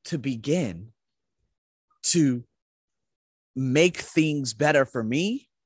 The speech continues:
so I'm more in harmony, more in tune, and have that momentum carry over from activity to activity? You know, and then when I get the, obviously the iPhone,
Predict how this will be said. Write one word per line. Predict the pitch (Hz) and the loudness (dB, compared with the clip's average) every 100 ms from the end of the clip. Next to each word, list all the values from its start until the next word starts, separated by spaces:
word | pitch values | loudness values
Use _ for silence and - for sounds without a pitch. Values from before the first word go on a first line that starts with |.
| _ - | _ -4
so | - 147 | -2 0
I'm | 143 131 | -2 -2
more | 127 156 170 - | -2 0 0 0
in | 151 | -4
harmony, | 131 - 156 165 170 170 | -4 -2 0 0 -2 -2
more | 131 151 | 0 0
in | 160 156 139 | 0 -4 -4
tune, | - 165 165 180 208 _ _ _ _ - | -4 -4 -4 -6 -10 _ _ _ _ 2
and | 202 202 143 143 - _ | 4 6 4 2 -4 _
have | 160 156 | 0 0
that | 147 156 | 2 -2
momentum | 151 143 151 147 | -2 -4 -4 -4
carry | 135 156 147 139 | -4 -2 2 2
over | 135 143 | 2 0
from | 143 127 | 0 -2
activity | 123 120 - 147 139 | -4 -6 -4 -2 -2
to | 127 - | -2 -4
activity? | 135 - 226 - _ _ _ _ _ _ _ _ _ _ _ _ _ _ _ | -8 -10 -12 -12 _ _ _ _ _ _ _ _ _ _ _ _ _ _ _
You | - 107 | -8 -4
know, | 95 139 - _ | -4 -6 -12 _
and | - 95 | -10 -6
then | 104 | -4
when | 101 | -4
I | 104 | -4
get | 117 - | -4 -2
the, | 110 | -2
obviously | - 113 117 107 117 | 2 2 2 0 0
the | 107 | 0
iPhone, | 104 117 110 117 123 156 | 0 -2 0 -2 -2 -6